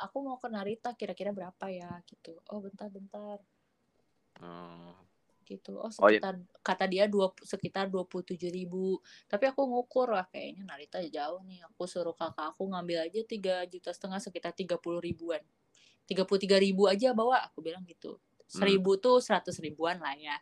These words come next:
Speaker 2: Maksudnya nanya teh, nanya
Speaker 1: Seratus ribu.
Speaker 2: online
Speaker 1: Hmm.
Speaker 2: dulu?
Speaker 1: Enggak. Dia taksi depan bandara gitu, aku samperin.
Speaker 2: Oh, oke, oke.
Speaker 1: Udah ada yang standby kayak Bluebird lah,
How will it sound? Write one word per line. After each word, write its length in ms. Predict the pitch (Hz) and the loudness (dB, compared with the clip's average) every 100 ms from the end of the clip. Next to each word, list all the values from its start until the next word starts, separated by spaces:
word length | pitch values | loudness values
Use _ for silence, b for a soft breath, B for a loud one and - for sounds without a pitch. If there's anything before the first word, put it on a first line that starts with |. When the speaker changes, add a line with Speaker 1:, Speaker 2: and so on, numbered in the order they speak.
| - | 4
Speaker 2:
Maksudnya 320 | - - 131 160 | 8 10 12 12
nanya 400 | 156 127 127 127 | 12 12 12 12
teh, 160 | 156 | 12
nanya 400 | 147 120 123 123 | 12 12 12 12
Speaker 1:
Seratus 160 | - 165 | 12 -2
ribu. 160 | 160 151 - | -12 2 10
Speaker 2:
online 320 | 117 110 110 | 12 12 10
Speaker 1:
Hmm. 100 | 113 92 | 8 4
Speaker 2:
dulu? 200 | 92 110 - _ _ _ _ _ 302 | 8 8 8 _ _ _ _ _ -4
Speaker 1:
Enggak. 280 | 392 427 494 _ _ _ _ _ - | 2 2 2 _ _ _ _ _ -8
Dia 240 | 233 294 | -2 0
taksi 720 | 294 269 - 247 233 233 226 | 2 0 0 -4 -2 -2 -2
depan 240 | 214 214 214 | 0 2 4
bandara 480 | 202 202 196 196 | 2 0 -2 -4
gitu, 240 | 190 - 214 | -6 -6 -6
aku 160 | 208 | -4
samperin. 320 | 202 190 - 107 | -6 2 12 12
Speaker 2:
Oh, 720 | 113 120 120 123 127 120 - | 12 10 0 -4 -8 -16 -20
oke, 240 | _ - | _ -2
oke. 0 | |
Speaker 1:
Udah 400 | 208 202 208 175 | 4 6 6 2
ada 80 | 190 | 2
yang 240 | 190 190 | 2 2
standby 400 | 196 185 185 185 | -2 -2 -2 0
kayak 240 | 196 196 196 | 2 2 4
Bluebird 400 | 196 190 196 190 | 4 6 4 4
lah, 320 | 175 170 | -2 0